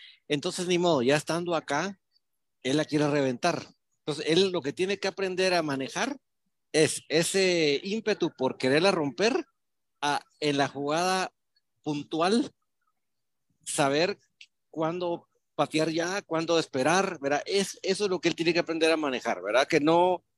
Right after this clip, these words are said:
el ímpetu y la gana de romperla le haga decidir mal en el momento clave. Eso es lo que le está pasando a él. Y, digamos, por ejemplo, yo, no, yo sí tengo mi memoria,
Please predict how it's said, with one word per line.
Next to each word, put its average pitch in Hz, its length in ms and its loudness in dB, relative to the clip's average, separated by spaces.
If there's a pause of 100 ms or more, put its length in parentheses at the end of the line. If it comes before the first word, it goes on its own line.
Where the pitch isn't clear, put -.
(260)
el 135 160 8
ímpetu 170 340 2
y 156 40 2
la 139 140 4
gana 165 260 0
de 156 100 4
romperla 165 640 0 (360)
le 135 180 2
haga 139 880 -2 (540)
decidir 151 480 0
mal 170 180 0
en 170 80 -2
el 151 80 -2
momento 143 340 -4
clave. 120 300 4
Eso 185 260 2
es 185 40 -2
lo 175 80 0
que 151 80 4
le 151 80 8
está 151 160 0
pasando 151 380 -4
a 156 100 4
él. 233 200 2 (460)
Y, 143 380 0
digamos, 156 420 0
por 147 140 -6
ejemplo, 151 320 -2
yo, 156 140 2
no, 180 180 -4 (220)
yo 151 180 -2
sí 151 100 -8
tengo 170 220 4
mi 156 140 6
memoria, 135 520 4